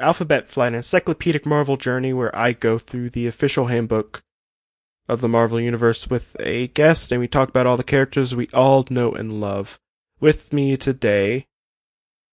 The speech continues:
uh, Jesse Cooper, 'cause that's me, and with me today is, um,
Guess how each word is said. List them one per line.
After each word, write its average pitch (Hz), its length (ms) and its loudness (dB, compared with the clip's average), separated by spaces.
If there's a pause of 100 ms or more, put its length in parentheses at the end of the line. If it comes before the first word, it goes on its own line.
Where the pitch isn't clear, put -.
(140)
uh, 120 180 0
Jesse 117 380 0
Cooper, 117 420 -4
'cause 123 160 -6
that's 143 220 0
me, 110 440 -2
and 123 160 -6
with 131 200 -2
me 139 120 2
today 117 600 0 (420)
is, 110 380 -2
um, 107 680 -2